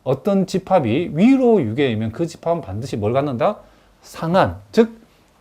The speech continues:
수프리멈 S를 갖는다는 거죠. 그래, 우리가 집합 S의 상한을 편의상 우리가 이렇게 X라고 한번 둬보겠습니다.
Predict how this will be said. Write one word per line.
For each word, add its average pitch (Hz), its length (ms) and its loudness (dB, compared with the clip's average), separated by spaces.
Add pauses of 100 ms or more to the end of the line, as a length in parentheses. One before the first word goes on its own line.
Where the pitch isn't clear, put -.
(120)
수프리멈 240 840 -2
S를 233 360 -2
갖는다는 113 380 -4
거죠. 87 260 -12 (440)
그래, 311 160 6
우리가 196 520 8
집합 294 420 0
S의 226 260 4
상한을 185 560 -2
편의상 247 460 -4
우리가 117 480 -6 (220)
이렇게 117 300 -8
X라고 175 500 0
한번 95 160 -6
둬보겠습니다. 90 680 -8